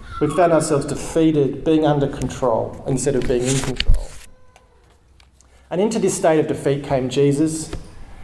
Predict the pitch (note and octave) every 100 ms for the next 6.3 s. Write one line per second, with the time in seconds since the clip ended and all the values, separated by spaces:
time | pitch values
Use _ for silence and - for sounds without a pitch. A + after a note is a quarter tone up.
0 | - E3 F3 E3 D3 C#3+ - - - D#3+
1 | F3 D#3+ C3+ C3+ B2+ B2 A#2+ A2+ A2+ -
2 | B2 A#2+ A2+ A2+ A2 - - A2+ A2+ A2+
3 | A2+ A2+ A2+ A2+ - - - E3 D3 C#3+
4 | C#3+ B2+ B2 B2+ B2+ B2+ B2 A#2+ A#2+ A#2+
5 | A#2 - C#3 B2+ C3 B2 A#2 C3+ C#3 D3
6 | A#2+ A#2 -